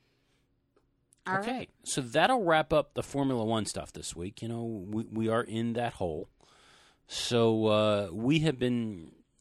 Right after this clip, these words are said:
Speaker 2: saying, we've been teasing about, we've been talking about, that we were going to go back in a Wayback Machine and discuss our vacation.
Speaker 1: So anybody that is strictly here for the Formula One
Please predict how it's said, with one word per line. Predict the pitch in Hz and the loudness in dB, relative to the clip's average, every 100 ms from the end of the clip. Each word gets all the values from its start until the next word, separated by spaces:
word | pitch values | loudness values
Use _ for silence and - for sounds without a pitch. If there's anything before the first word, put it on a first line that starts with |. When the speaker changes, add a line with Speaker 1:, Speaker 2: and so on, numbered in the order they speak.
| _ | _
Speaker 2:
saying, | - - 110 117 123 | -4 0 2 0 -2
we've | 110 | -2
been | 98 98 | -4 -4
teasing | - 110 110 | -2 -2 -2
about, | 101 101 | -2 -2
we've | 101 | -4
been | |
talking | 90 113 95 | -2 -2 -2
about, | 95 90 - - - | -6 -8 -14 -20 -10
that | - 90 | -8 -4
we | 110 110 | -2 -2
were | 110 | -2
going | 104 110 107 | -2 -4 -4
to | - 110 101 - _ _ _ _ _ _ _ _ _ - - | -8 -10 -12 -20 _ _ _ _ _ _ _ _ _ -18 -12
go | 107 131 | -2 4
back | 135 139 | 4 4
in | 139 | 2
a | |
Wayback | 127 131 127 127 | 0 2 2 0
Machine | 131 117 - 131 131 | -4 -6 -4 -2 -2
and | 80 110 110 107 101 78 104 | -2 -2 -2 -4 -6 -12 -10
discuss | 104 104 - - 127 139 - - - - _ _ _ _ _ | -6 -4 -4 -2 -2 -2 -4 -6 -8 -12 _ _ _ _ _
our | 127 | -6
vacation. | 127 123 185 - - _ _ _ _ _ _ _ | -6 -6 -8 -10 -16 _ _ _ _ _ _ _
Speaker 1:
So | - 214 - | -6 -4 -4
anybody | 226 247 285 277 262 | -4 -4 -4 -4 -4
that | 214 | -6
is | 190 180 | -6 -8
strictly | - 233 - 262 | -6 -8 -8 -10
here | 240 240 220 | -8 -6 -6
for | 226 202 | -8 -12
the | 180 | -12
Formula | - 190 208 196 | -8 -6 -6 -6
One | 180 175 202 247 | -6 -6 -6 -10